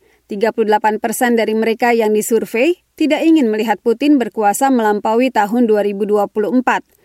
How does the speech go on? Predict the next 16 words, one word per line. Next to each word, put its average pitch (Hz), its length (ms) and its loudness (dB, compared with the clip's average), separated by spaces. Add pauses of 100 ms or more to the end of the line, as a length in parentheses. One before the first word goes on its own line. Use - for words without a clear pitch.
(200)
ketika 220 400 -4
masa 220 320 0
jabatannya 214 640 0
saat 220 240 -2
ini 254 320 0
berakhir. 208 720 -4 (400)
Tetapi 233 720 -2
mayoritas, 226 800 0
lima 220 240 -2
puluh 202 240 -6
empat 196 240 -6
persen, 226 400 -2
mengatakan 226 640 0 (320)
mereka 294 320 0
menginginkan 262 640 0
Putin, 254 560 0